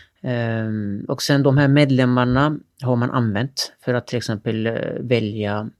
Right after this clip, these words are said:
Emily Bönfors som ordförande. Eh, och för att, eh, agera ut det här, eh, anti-vänsterlängsgruppen.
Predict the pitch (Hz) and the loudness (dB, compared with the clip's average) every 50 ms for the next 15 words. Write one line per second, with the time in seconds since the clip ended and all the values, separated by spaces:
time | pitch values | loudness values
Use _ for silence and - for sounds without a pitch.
0 | _ _ _ _ _ _ _ _ _ _ _ _ _ _ _ - 147 - - - | _ _ _ _ _ _ _ _ _ _ _ _ _ _ _ -16 -16 -8 -2 0
1 | 131 123 120 117 110 113 110 110 107 107 107 - - 110 110 - - - 107 104 | 0 2 2 0 -2 -2 -2 -2 -2 -4 -2 -4 -6 -6 -6 -6 -6 -4 -4 -4
2 | 107 - - 123 - - - 107 104 101 95 98 - - 147 165 - - - - | -4 -6 -6 -10 -12 -6 -4 -4 -2 -2 -4 -2 -2 -4 -4 -4 -6 -8 -8 -8
3 | - - - - - - _ _ _ - 123 117 110 107 104 104 107 - 113 110 | -12 -14 -16 -16 -18 -20 _ _ _ -6 -4 -2 -2 -2 -2 -4 -4 -6 -6 -8
4 | - - - 127 123 123 117 113 - - - - 123 117 113 110 113 110 113 113 | -8 -6 -2 0 0 0 0 -2 -4 -10 -6 -4 -2 -2 -2 -2 -2 -2 -4 -2
5 | 120 117 113 110 107 107 107 - - 104 101 107 107 107 107 - - - - - | -2 -2 -2 -2 -2 -4 -6 -6 -8 -6 -4 -4 -4 -4 -4 -6 -8 -12 -12 -12
6 | 240 107 104 104 104 101 101 98 98 98 95 - - 117 113 110 - - 117 110 | -10 -8 -8 -6 -6 -6 -6 -6 -6 -6 -8 -6 -4 -4 -4 -4 -4 -4 -4 -2
7 | 107 113 113 110 - - - 101 107 107 - - - 131 131 127 131 _ - 123 | 0 -2 -2 -2 -4 -4 -4 -6 -4 -6 -8 -8 -2 0 0 0 0 _ -2 0
8 | 131 147 156 | 0 0 -2